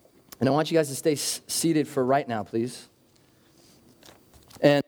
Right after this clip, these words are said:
um, if you are making this decision, like Nick,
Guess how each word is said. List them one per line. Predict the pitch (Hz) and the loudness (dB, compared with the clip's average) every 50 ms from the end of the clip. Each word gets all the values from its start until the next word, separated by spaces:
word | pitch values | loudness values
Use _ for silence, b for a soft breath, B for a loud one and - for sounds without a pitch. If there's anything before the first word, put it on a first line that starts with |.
| _ - | _ -2
um, | 131 135 127 120 117 107 101 101 - _ _ _ _ _ | 0 2 2 2 0 -4 -6 -8 -12 _ _ _ _ _
if | - 135 135 - | 0 0 2 2
you | 185 202 220 214 208 214 - - _ | 2 2 2 2 0 -2 -4 -2 _
are | 147 156 | 0 2
making | 160 170 185 185 - 180 | 4 2 0 0 0 0
this | 180 175 170 | 0 -2 -2
decision, | - 156 143 - - 185 180 170 165 170 165 165 165 165 - _ _ _ _ _ _ _ _ _ _ _ _ _ _ _ _ _ _ _ _ _ _ _ _ _ _ _ _ _ _ _ _ | -4 -6 -4 0 2 2 2 2 0 -2 -2 -2 -4 -6 -8 _ _ _ _ _ _ _ _ _ _ _ _ _ _ _ _ _ _ _ _ _ _ _ _ _ _ _ _ _ _ _ _
like | - 131 139 151 151 - 139 | 2 2 4 4 2 0 0
Nick, | 147 156 156 160 165 - | 0 2 2 0 -2 -6